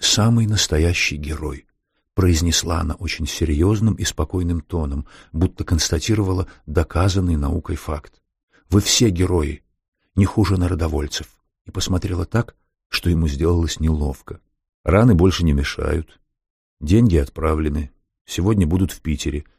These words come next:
стал отвечать он по порядку. Что Бурляев не знал, но это хорошо.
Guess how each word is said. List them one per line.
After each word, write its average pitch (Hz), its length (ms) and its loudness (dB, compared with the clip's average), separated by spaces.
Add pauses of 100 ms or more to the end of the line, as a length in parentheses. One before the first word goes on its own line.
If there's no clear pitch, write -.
(180)
стал 92 260 -2
отвечать 78 460 0
он 90 100 4
по 78 100 -8
порядку. 71 600 -6 (260)
Что - 220 -4
Бурляев 104 560 4
не 98 100 2
знал, 90 460 0 (600)
но 78 120 -2
это - 140 -2
хорошо. 78 640 -4